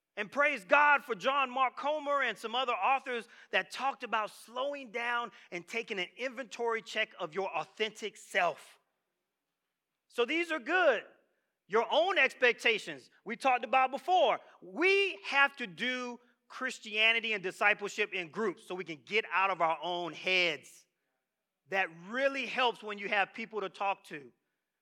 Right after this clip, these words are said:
So we see the ministry, we see the church. So this is good stuff. This is why we come on Sunday morning to get this stuff out so that we can start working toward healing and holiness. Amen?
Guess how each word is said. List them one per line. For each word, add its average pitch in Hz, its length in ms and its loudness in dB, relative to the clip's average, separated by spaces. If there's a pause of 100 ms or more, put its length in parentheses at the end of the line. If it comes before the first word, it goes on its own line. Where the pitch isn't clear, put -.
(320)
So 175 80 -10
we 196 120 -8
see 247 180 -12
the 262 80 -14
ministry, 269 400 -4
we 247 80 -8
see 349 100 -10
the 311 80 -10
church. 294 220 -2
So 285 80 -14
this 370 240 -4
is 349 160 -10
good 349 260 0
stuff. 330 540 0 (280)
This 349 280 -4
is 302 180 -4
why 277 240 6
we 262 160 -2
come 269 260 -2
on 247 140 -2
Sunday 247 320 -4
morning 233 320 0
to 196 80 -2
get 202 380 -4
this 254 160 -4
stuff 226 260 2 (120)
out 226 280 6 (160)
so 220 160 0
that 190 220 4
we 269 120 0
can 254 140 -4
start 220 340 6
working 233 380 4
toward 196 300 2
healing 247 420 0
and 190 160 4
holiness. 190 540 6
Amen? 208 480 6